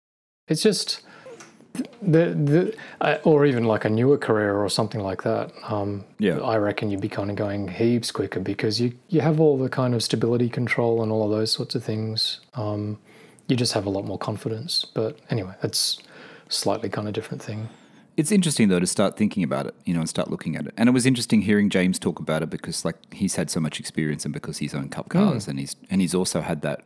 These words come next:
Speaker 2: the G T three, yeah, he owned a G T three that was a wrecked G T three that he fixed up for the track as well. Um,
Speaker 1: Yep, yep.
Speaker 2: so, you know, he's had, he's driven lots of cars on the track. So it was actually, it was actually a good insight. I actually enjoyed
Speaker 1: Yeah,
Speaker 2: talking
Speaker 1: very
Speaker 2: to him.
Speaker 1: interesting.
Speaker 2: He's a really nice guy and it was a really good insight. So thanks for doing that, James, 'cause I know you'll be listening to this.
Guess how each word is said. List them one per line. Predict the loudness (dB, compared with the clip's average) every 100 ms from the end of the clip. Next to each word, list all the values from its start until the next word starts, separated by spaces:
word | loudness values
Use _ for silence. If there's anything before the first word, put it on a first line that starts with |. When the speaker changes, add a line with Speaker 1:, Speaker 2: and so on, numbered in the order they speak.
| -8
Speaker 2:
the | -6
G | -4 -4
T | -6 -8
three, | -6 -2 -2
yeah, | -4
he | -2 0
owned | 0 -2
a |
G | -6 -8
T | -10
three | -8 -6
that | -6
was | -6 -6
a |
wrecked | -4 -6
G | -6 -8
T | -8
three | -6 -6
that | -6
he | -8
fixed | -10 -10 -10
up | -10
for | -10
the | -8
track | -8 -10
as | -10 -6
well. | -6 -6 -14 -20 -20 -20 -18 -4
Um, | -2 2 2
Speaker 1:
Yep, | 2 -2 -8
yep. | -6
Speaker 2:
so, | -2 0
you | 2
know, | 2
he's | 0 -2 0
had, | 2 0 -4 -18 -20 -4
he's | -2 2
driven | 2 2 0 -4 -8
lots | -2 -2 -2
of | -4
cars | -4 -2
on | -4
the |
track. | -2 0 0 -2
So | -6 -4 -2
it | -2
was | 0 0
actually, | 0 2 2
it | 2 -2 -2
was | 0
actually | 0 2 2
a |
good | 2 2
insight. | 2 2 -2 -4 -8 -2
I | 0
actually | 0 -2 -2
enjoyed | 0 2
Speaker 1:
Yeah, | 2
Speaker 2:
talking | 2
Speaker 1:
very | 2 0
Speaker 2:
to | 0
him. |
Speaker 1:
interesting. | -4 -4
Speaker 2:
He's | -4 -4 -6 -2
a |
really | 0 2
nice | 0 -2
guy | -2 -2
and | -2
it |
was | -4 -4
a |
really | -4 -6
good | -6
insight. | -6 -6 -6 -4
So | -2
thanks | 2 2 2
for | 0
doing | 2 2
that, | 0
James, | -2 0 -2
'cause | -4 -4
I |
know | -2
you'll | -2
be | -2
listening | -6 -6 -6
to | -6
this. | -8 -8